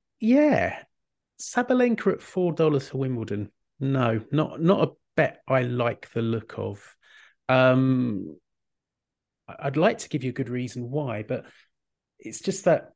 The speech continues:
sometimes her serve does, does falter, and it needs to be working well.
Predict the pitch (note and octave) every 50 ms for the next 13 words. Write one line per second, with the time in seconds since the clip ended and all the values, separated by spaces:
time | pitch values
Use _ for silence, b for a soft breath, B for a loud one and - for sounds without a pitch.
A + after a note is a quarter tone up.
0 | _ _ _ _ _ _ _ _ _ _ _ _ _ _ _ _ _ _ _ _
1 | - - - G#3 G3+ G3 G3+ - F3 D#3+ D#3 - D#3+ D3+ D3+ - - C3+ A2+ A#2+
2 | A#2 - - - A#2+ B2 A#2+ - - - - - _ _ _ _ _ _ _ _
3 | _ _ _ _ - B2+ B2 - - - - D#3 D#3 D#3+ C#3+ - - - G2+ -
4 | - - _ - C#3 B2+ G#2+ - B2 B2+ - C3+ C3+ C#3+ D3 D3+ C#3 - - -
5 | C3 - C3+ A#2+ B2 C3 B2 B2 A#2+ - - - B2 A2+ A#2 C3 C3+ B2 A2+ G#2
6 | G#2 G#2